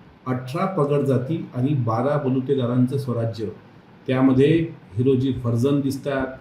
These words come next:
तुम्हाला मदारी मेहतर दिसतो, त्यामध्ये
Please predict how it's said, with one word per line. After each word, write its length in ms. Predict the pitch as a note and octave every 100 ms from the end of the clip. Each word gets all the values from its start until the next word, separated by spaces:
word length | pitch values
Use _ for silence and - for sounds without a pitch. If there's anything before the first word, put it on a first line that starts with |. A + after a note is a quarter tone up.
| - - -
तुम्हाला 280 | A#2 A#2 A#2+
मदारी 360 | A#2 B2 B2
मेहतर 460 | B2 A#2+ A#2+ C#3+ C#3+
दिसतो, 360 | C3+ B2+ - C3+ C3 - - - - -
त्यामध्ये 380 | B2+ A#2+ A#2+ B2